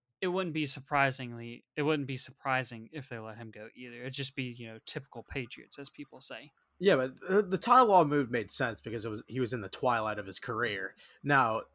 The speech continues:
Speaker 2: f-, let's not mince words about this. Stephon Gilmore is the best corner in the N F L currently. But the thing is, is that Stephon Gilmore,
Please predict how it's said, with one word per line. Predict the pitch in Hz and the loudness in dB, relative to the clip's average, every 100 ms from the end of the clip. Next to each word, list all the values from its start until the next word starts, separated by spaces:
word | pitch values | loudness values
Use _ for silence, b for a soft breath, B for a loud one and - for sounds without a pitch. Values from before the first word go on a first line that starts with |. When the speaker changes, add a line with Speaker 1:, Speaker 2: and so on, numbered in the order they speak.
| _ | _
Speaker 2:
f-, | - | -2
let's | 170 190 - | 2 4 6
not | 170 143 | 4 6
mince | 139 - | 0 2
words | 139 139 | 2 2
about | 107 113 107 | 2 -4 -2
this. | 107 | -6
Stephon | - 139 165 139 | -4 4 4 4
Gilmore | 127 131 110 107 - | 2 0 0 -6 -4
is | 127 104 98 - _ _ 110 | -4 -4 -6 -10 _ _ -6
the | 123 | -4
best | 117 95 | -2 -4
corner | - 123 107 101 101 | -4 -4 -2 -2 -4
in | 104 | -10
the | 95 | -10
N | 95 | -12
F | - | -2
L | 123 98 | -2 -2
currently. | - 123 98 98 98 B B B B B _ _ _ _ _ _ 135 113 | 0 0 0 -6 -12 B B B B B _ _ _ _ _ _ -18 -8
But | - 156 147 - B B - | 4 6 6 2 B B -6
the | 156 | 0
thing | 190 196 | 2 4
is, | 175 127 | 2 0
is | 127 107 | -2 0
that | 131 120 107 b b _ _ _ _ _ _ _ | 0 2 -2 b b _ _ _ _ _ _ _
Stephon | - 175 190 202 170 | 0 2 6 6 6
Gilmore, | 156 185 180 143 113 | 4 4 4 4 2